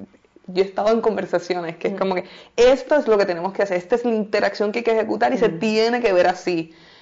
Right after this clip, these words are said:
Speaker 1: Y es como que, ok, has preguntado cuáles son la, las dificultades técnicas que conlleva,
Speaker 2: Mm.
Speaker 1: cuánto tiempo toma hacer eso, realmente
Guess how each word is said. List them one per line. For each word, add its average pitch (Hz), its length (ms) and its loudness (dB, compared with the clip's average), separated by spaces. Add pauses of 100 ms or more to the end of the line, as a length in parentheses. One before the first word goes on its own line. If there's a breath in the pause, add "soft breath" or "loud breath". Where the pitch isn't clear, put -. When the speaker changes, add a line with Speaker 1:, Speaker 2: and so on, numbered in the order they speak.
Speaker 1:
Y 196 60 -4
es 196 60 -2
como 220 220 -4
que, 214 220 -4
ok, 180 160 -2 (160)
has 180 120 -2
preguntado 196 600 0
cuáles 175 260 -2
son 185 240 -6
la, 180 220 -4
las 170 180 -2
dificultades 175 600 -2
técnicas 190 380 -4
que 170 120 -4
conlleva, 160 420 2
Speaker 2:
Mm. 190 80 -4
Speaker 1:
cuánto 165 300 2
tiempo 165 360 0
toma 160 300 -2
hacer 147 420 -8
eso, 175 420 -2 (200 loud breath)
realmente 185 840 0